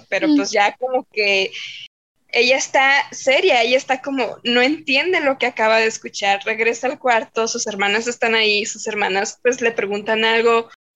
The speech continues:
Speaker 1: o están en su, en sus cosas, y ella como que, eh, no recuerdo muy bien qué pasó con Burbuja, creo que estaba jugando y creo que, este, algo le salió mal y suelta la palabrota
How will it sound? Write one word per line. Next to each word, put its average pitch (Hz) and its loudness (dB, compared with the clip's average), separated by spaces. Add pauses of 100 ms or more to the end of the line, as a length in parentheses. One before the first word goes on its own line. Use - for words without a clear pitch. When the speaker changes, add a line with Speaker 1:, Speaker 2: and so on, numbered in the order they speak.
(140)
Speaker 1:
o 220 2
están 208 0
en 220 0
su, 254 -4
en 220 0
sus 202 -10
cosas, 240 0 (320)
y 285 0
ella 302 2 (300)
como 285 0
que, 233 0 (580)
eh, 254 0
no 269 0
recuerdo 330 -2
muy 320 -4
bien 277 -2 (140)
qué 254 4
pasó 262 -2
con 269 -14
Burbuja, 247 -2
creo 233 -2
que 247 2
estaba 262 0
jugando 240 2
y 233 -2
creo 208 -4
que, 233 0 (420)
este, 202 0
algo 202 4
le 247 2
salió 220 0
mal 214 0
y 285 -4
suelta 294 0
la 311 0
palabrota 277 2